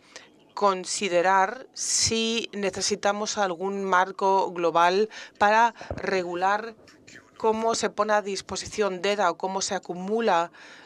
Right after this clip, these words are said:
deuda por parte de los países en vías de desarrollo.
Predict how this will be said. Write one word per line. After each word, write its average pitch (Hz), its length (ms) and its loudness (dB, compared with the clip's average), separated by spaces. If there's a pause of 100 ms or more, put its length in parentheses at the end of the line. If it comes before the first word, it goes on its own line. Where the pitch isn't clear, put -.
(120)
deuda 170 680 0 (160)
por 175 200 -4
parte 175 340 0
de 175 120 -6
los 175 160 -4
países 170 600 -6
en 175 180 -6
vías 165 400 -2
de 175 100 -2
desarrollo. 156 560 -2